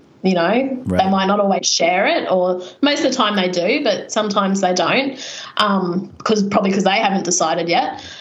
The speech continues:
Speaker 1: Um, but to me, it makes sense to, like, instead of us trying to blindly figure out these answers, like, let's ask someone who's, like,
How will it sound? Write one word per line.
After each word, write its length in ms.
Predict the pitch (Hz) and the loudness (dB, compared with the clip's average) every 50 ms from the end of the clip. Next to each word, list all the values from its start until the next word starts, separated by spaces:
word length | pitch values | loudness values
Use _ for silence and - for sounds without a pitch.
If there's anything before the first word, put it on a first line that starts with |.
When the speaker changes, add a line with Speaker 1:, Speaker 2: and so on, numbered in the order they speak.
| - - | -6 -2
Speaker 1:
Um, 500 | - 208 202 185 180 175 170 170 190 - - - _ - | 0 0 0 0 -2 -2 -2 -4 -6 -8 -10 -12 _ -2
but 160 | 247 214 196 | -2 0 0
to 120 | 196 - 240 | 0 0 2
me, 220 | 208 214 220 214 | 2 2 2 2
it 80 | 208 196 | 2 2
makes 240 | 196 185 180 175 - | 2 0 0 -2 -2
sense 380 | - 196 185 190 - - - | -2 -2 -2 -2 -4 -4 -2
to, 80 | 208 190 | 0 0
like, 380 | 185 175 170 165 160 - - | 2 2 0 0 -2 -2 -2
instead 320 | - 202 196 196 214 208 202 | -2 0 0 2 2 2 2
of 120 | 208 190 | 2 2
us 200 | 190 180 190 - - | 2 0 0 0 -2
trying 340 | - - - 196 196 196 196 196 | -2 0 0 0 2 2 2 0
to 260 | 196 - 185 180 180 180 | 0 0 0 0 0 0
blindly 680 | 196 196 190 180 185 190 190 190 190 185 180 175 175 180 | 0 2 2 2 2 2 2 2 2 2 2 0 0 0
figure 340 | 180 180 - 240 233 233 214 | 0 0 0 0 2 2 2
out 240 | 208 190 185 - - | 2 0 0 0 0
these 180 | 185 185 180 | 0 0 0
answers, 720 | - - 185 196 214 226 214 - - 196 170 170 170 170 - | 0 0 0 0 0 -2 -2 -2 0 0 0 0 0 0 2
like, 320 | 185 180 180 170 - - | 2 2 2 0 0 0
let's 300 | 180 190 190 170 - - - | 0 0 0 0 -2 -2 -2
ask 400 | - 196 196 202 196 196 - - | 0 2 2 2 0 0 -2 0
someone 400 | - 202 185 190 196 190 185 180 | 0 0 2 2 2 2 0 0
who's, 380 | 180 180 180 175 175 175 175 | 0 2 2 2 2 2 2
like, 320 | 180 175 175 170 170 160 | 2 2 2 2 0 0